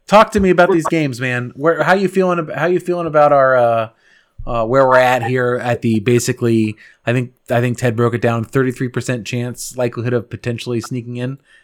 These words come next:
Speaker 1: Uh, tell me about the games and how you're feeling.
Speaker 2: So that, that thirty-three assumes a win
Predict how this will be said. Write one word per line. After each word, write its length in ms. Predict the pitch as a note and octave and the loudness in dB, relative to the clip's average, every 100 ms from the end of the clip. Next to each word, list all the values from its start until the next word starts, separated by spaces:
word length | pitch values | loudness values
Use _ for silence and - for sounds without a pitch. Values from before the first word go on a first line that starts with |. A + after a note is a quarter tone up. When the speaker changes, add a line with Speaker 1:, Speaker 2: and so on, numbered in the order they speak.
| _ | _
Speaker 1:
Uh, 360 | B2 B2 B2 A#2+ - _ _ | -2 2 0 -2 -12 _ _
tell 160 | - D3+ | -6 -2
me 40 | D#3 | 2
about 80 | C#3+ | 2
the 80 | C3 | 2
games 320 | C3+ B2+ G#2+ | 2 2 0
and 100 | G#2 | 0
how 80 | G2+ | 0
you're 120 | G#2+ | -2
feeling. 280 | A2 F2+ D#2+ | -2 -6 -6
Speaker 2:
So 60 | - | -6
that, 120 | - _ _ _ _ _ _ _ _ - _ _ _ _ | -6 _ _ _ _ _ _ _ _ -20 _ _ _ _
that 240 | - F3+ - | -4 -2 -2
thirty-three 540 | E3+ D#3+ - C#3 C3+ | -2 -2 -8 -12 -12
assumes 460 | A2+ - B2 B2 A2 | -12 -12 -12 -10 -10
a 60 | |
win 420 | G2 G2+ G#2+ C3 | -10 -10 -12 -14